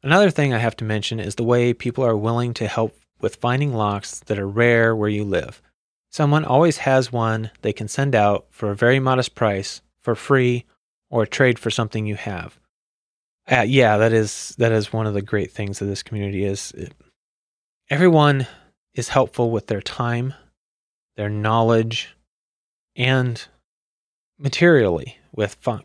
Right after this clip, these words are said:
you know, picks, tools, locks to pick. That, that's one of the things that's just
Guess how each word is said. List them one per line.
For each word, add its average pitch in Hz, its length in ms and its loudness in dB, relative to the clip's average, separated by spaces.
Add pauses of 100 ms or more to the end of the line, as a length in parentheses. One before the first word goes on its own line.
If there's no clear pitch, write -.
(100)
you 117 100 -4
know, 101 120 -6
picks, - 880 -2
tools, 131 760 2 (720)
locks 143 440 2
to 135 100 -4
pick. - 560 -2 (760)
That, 127 280 2 (140)
that's 123 260 -2
one 143 120 2
of 131 100 0
the - 40 -12
things 131 220 -4
that's 117 160 -2
just - 240 -4